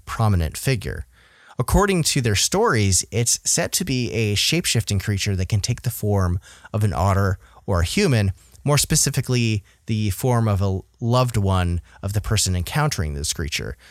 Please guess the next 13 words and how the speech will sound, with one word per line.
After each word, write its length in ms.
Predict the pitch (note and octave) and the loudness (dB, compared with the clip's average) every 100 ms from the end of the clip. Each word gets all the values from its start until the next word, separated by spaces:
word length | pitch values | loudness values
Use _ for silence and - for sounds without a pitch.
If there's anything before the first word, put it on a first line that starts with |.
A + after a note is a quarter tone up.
| - - | -20 -4
But 160 | C3 | -2
you'll 120 | C3 C#3 | 0 0
find 380 | E3 E3+ F#3 | 2 2 2
that 140 | C#3+ B2 | 2 2
it's 220 | A#2 - | 0 0
most 360 | A2+ A#2+ A#2 - | 2 2 2 -2
often 580 | F#2 F#2+ - A#2 A2+ A2 - _ | -2 -2 0 0 2 0 -4 _
depicted 540 | - - A2 A2 G2 F2 - _ - | -4 0 0 0 -2 -2 -10 _ -6
in 180 | A2+ G2+ | -2 -2
art 460 | F2 G2 G#2 - - | 0 0 0 -2 -4
as 240 | G2+ G2 | -2 0
a 140 | F#2+ - | -2 -4
anthropomorphized 1040 | G2+ G#2+ - A2 G#2 G2 G2 F2+ F2+ | -4 -4 -4 -2 0 0 0 0 -2